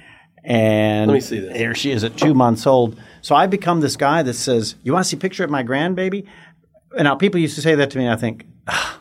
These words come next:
Speaker 1: they all look the same." And what if, what if it's not a good looking, who says, "Well, that's an ugly one"? I mean, <laughs> so,
Speaker 2: Right.
Speaker 1: yeah, right.
Speaker 2: Well, you know, it's funny because what I've learned out of my in-laws who are also your age is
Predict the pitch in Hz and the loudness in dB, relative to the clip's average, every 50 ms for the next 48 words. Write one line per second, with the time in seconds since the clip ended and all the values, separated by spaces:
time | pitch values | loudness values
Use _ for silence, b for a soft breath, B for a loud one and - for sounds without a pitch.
0 | _ _ - 90 87 - 90 90 87 _ - - - - 123 123 123 120 113 117 | _ _ -16 -14 -14 -12 -14 -14 -16 _ -14 -12 -6 -4 -4 -4 -2 -4 -4 -4
1 | 120 113 107 113 110 127 127 117 - B B B B B B _ - 107 113 113 | -6 -4 -4 -2 0 0 0 -2 -4 B B B B B B _ -6 -6 -4 -4
2 | - - 101 - - - 98 98 98 92 92 87 95 - _ _ _ _ _ _ | -6 -8 -10 -10 -10 -6 -4 -2 -2 -2 -4 -6 -8 -14 _ _ _ _ _ _
3 | - 127 117 113 135 139 135 - 117 101 - - 135 139 139 - 143 127 123 113 | -10 -8 -6 -4 -4 -4 -4 -4 -6 -6 -4 -2 -2 -2 -2 0 0 2 2 0
4 | 98 80 - - - - _ _ - 92 98 113 160 180 - - - 117 113 107 | 0 -4 -10 -14 -20 -20 _ _ -12 -8 -4 -2 -2 -2 -2 -2 -2 -2 -2 -4
5 | 113 113 101 98 110 123 151 185 160 139 160 165 - - - - 370 349 - 466 | -4 -6 -6 -8 -8 -8 -6 -6 -4 -4 -4 -4 -4 -8 -8 -2 0 2 2 2
6 | - - 349 339 285 - - 262 302 311 294 - - - 269 254 202 190 170 156 | 2 4 4 2 2 2 2 2 2 2 2 0 0 -2 -2 0 0 2 2 0
7 | 135 123 - 175 214 214 220 240 262 - - - - 220 233 226 180 156 143 - | 0 0 0 0 2 2 2 0 0 0 -4 -4 -4 0 0 2 0 0 -2 -2
8 | 156 135 123 143 156 156 147 131 123 135 143 151 156 151 147 135 123 120 120 110 | -2 -2 0 0 2 2 0 0 0 0 2 2 4 2 2 2 0 0 -2 -4
9 | 107 120 120 120 117 117 117 123 123 123 123 123 123 120 117 - 117 107 110 107 | -2 -2 -2 0 0 -2 -2 -2 -2 -2 0 0 0 -2 -4 -6 -6 -6 -4 -4
10 | 110 110 107 - 120 117 113 117 117 117 117 117 123 127 120 117 117 113 110 107 | -6 -6 -6 -6 -8 -8 -4 -4 -2 0 0 0 0 -2 -4 -4 -6 -6 -6 -6
11 | 104 98 - | -8 -12 -14